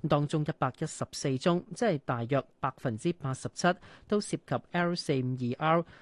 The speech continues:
同埋N五零一Y變異病毒，當中百分之三十四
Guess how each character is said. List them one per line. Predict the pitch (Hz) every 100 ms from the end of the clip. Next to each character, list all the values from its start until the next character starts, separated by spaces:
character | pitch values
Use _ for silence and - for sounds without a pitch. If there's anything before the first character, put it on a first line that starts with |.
| - -
同 | 180
埋 | 113 104 110 - -
N | 202 196 202 123
五 | 117
零 | 131 95
一 | 156 175
Y | 170 165 -
變 | 123
異 | 117 107
病 | 113 110
毒， | 123 110 - - -
當 | 151 147 147
中 | 160 151
百 | 131
分 | - 113
之 | 135 165
三 | - 170 165
十 | -
四 | - 139